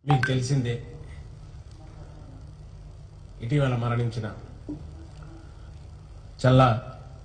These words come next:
రామకృష్ణారెడ్డి గారి, శా-, శాసనమండలి సభ్యులు చల్లా రా-, రామకృష్ణారెడ్డి గారి వల్-, మరణం వల్ల ఏర్పడిన ఖాళీలో ఆ కుటుంబం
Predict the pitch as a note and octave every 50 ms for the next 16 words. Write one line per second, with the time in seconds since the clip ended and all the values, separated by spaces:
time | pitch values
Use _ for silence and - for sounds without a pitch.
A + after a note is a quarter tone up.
0 | - - - - - A#2 A#2+ B2 B2+ A#2 B2+ B2+ - - A#2+ A2 G#2+ G2+ F#2+ G2
1 | G#2 G2 F#2 F#2 F2 - - - - - - - - - - - - - - -
2 | - - G2+ G#2+ A2+ G#2+ - - - - - A2+ A#2 A#2 A2+ B2 B2 B2 A#2 B2+
3 | C3 B2 A#2 A2+ A2+ A2 - A2 - A2 G2+ - A2+ A2 A2+ A#2 A2 A2 A2+ -
4 | - - A2 G#2+ G#2+ A2 A2 G#2+ - - G#2+ G#2 G2 F#2 G2 G2 F#2+ F#2 F2+ -
5 | - - - - - - - - - - D#3 D#3 D#3 D3+ - - - - - -
6 | - - - - - - - - - - - - - - B2 B2 B2 A#2 - -
7 | - - - B2+ A#2+ A#2+ A#2+ B2+ B2+ B2 A#2+ A#2+ A2 G#2+ G#2 - - - - -
8 | - B2 B2+ B2+ A#2 - A#2 G#2+ G#2 G#2 - - A2+ B2 B2+ B2+ B2 C#3 D3 F3
9 | - - - - - - - - - - - - - - - - - - B2 B2
10 | A#2+ C3 A#2+ D3+ C#3+ D3 C#3+